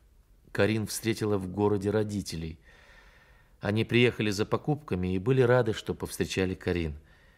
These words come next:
Ехать к этим людям ей не хотелось. И выбрали нейтральную почву — кафе.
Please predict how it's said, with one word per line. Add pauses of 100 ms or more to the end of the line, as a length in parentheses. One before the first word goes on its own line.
(880)
Ехать (720)
к
этим
людям (800)
ей
не
хотелось. (1200)
И
выбрали
нейтральную
почву —
кафе.